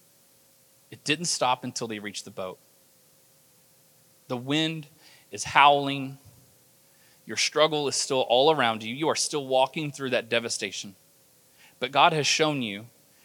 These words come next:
that you are not alone. You will not drown. And he is with you still. Because Jesus allowed the same wind that sunk Peter to still rage around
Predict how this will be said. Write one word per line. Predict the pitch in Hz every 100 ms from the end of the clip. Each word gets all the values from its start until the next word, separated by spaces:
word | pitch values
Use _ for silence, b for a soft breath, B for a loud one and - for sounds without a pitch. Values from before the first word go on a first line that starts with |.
| _
that | 110
you | 131 151 147
are |
not | 135 127 123
alone. | 123 123 127 98 95 - _ _ _ _ _ _ _ _ _ _ _ _ _ _ _
You | 127 139
will | 143 143
not | 143 151
drown. | 131 127 104 107 - _ _ _ _ _ _ _ _ _ _ _ _ _ _ _ _ _ _ - -
And | 123
he | - 160
is | 131 120
with | 131 131
you | 123
still. | 120 - 147 127 120 - _ _ b b _ _ _ _ -
Because | 135 143
Jesus | 123 143 156 143 160 -
allowed | 143 139 135 135 127
the |
same | - - 143 151 139
wind | 139 135 139 - b _
that | -
sunk | - - 151 156 - - _
Peter | - 156 120 104 - b -
to | 127
still | - - - 156 151 160 170 - _
rage | 113 117 147 185 170 139 120 -
around | 139 127 135 151 156 156 156